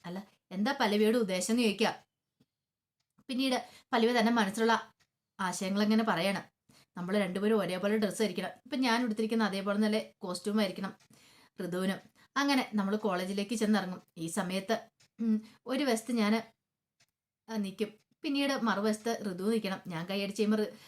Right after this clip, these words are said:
ഇന്ദ്രൻ ഓർക്ക് ഞാൻ അവിടെ ഉണ്ടെന്ന്. ഈ സമയത്ത് ഋതു അയാളുടെ മുന്നിലേക്ക് പ്രത്യക്ഷപ്പെ-, പ്രത്യക്ഷപ്പെടണം. പക്ഷെ മുഖം കാണിക്കരുത്, ബായ്ക്ക് വേണം കാണിക്കേണ്ടത്. കാരണം രണ്ടുപേരും കൂടെ മുടിയൊക്കെ അഴിച്ചിട്ടിരിക്കുമ്പോൾ പുറം കാണുമ്പോൾ ഒന്നും മനസ്സിലാകത്തില്ലോ. പെട്ടെന്ന് അയാൾക്ക് തോന്നണം, ഋതുവിനെ കണ്ട് അത് ഞാനാന്നുള്ള കാര്യം.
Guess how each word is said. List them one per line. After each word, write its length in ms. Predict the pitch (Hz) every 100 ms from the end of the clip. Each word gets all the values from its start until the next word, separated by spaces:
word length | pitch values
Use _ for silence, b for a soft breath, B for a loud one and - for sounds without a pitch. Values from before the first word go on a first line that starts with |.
| B -
ഇന്ദ്രൻ 260 | 262 285
ഓർക്ക് 220 | 269 247
ഞാൻ 260 | 254 190 220
അവിടെ 180 | 208 208
ഉണ്ടെന്ന്. 300 | 214 196 185 - _ _ _ _ -
ഈ 100 | 185
സമയത്ത് 540 | 202 190 196 226 196
ഋതു 300 | 190 226 - -
അയാളുടെ 300 | 220 208 240
മുന്നിലേക്ക് 380 | 226 202 214 226
പ്രത്യക്ഷപ്പെ-, 600 | 220 208 190 202 202 196 - -
പ്രത്യക്ഷപ്പെടണം. 580 | 175 190 208 208 202 202 B B
പക്ഷെ 160 | 285 320
മുഖം 380 | 294 226 285 320
കാണിക്കരുത്, 520 | 220 220 240 208 175 - b b _ _ -
ബായ്ക്ക് 420 | 208 190 202 220
വേണം 260 | 262 226 233
കാണിക്കേണ്ടത്. 340 | 202 202 202
കാരണം 220 | 208 196 214
രണ്ടുപേരും 460 | 185 202 240 233
കൂടെ 120 | 233
മുടിയൊക്കെ 360 | 254 226 247 247
അഴിച്ചിട്ടിരിക്കുമ്പോൾ 680 | 233 247 247 226 262 262 247
പുറം 260 | 294 294
കാണുമ്പോൾ 240 | 285 277 277
ഒന്നും 280 | 269 262 233
മനസ്സിലാകത്തില്ലോ. 640 | 269 285 277 269 233 196 B B B
പെട്ടെന്ന് 240 | 196 226 254
അയാൾക്ക് 280 | 220 226 247
തോന്നണം, 320 | 226 220 226 - _ _ _ _ -
ഋതുവിനെ 260 | 185 185 214
കണ്ട് 200 | 220 214 -
അത് 120 | 170
ഞാനാന്നുള്ള 600 | 208 196 180 214 214 208
കാര്യം. 240 | 214 202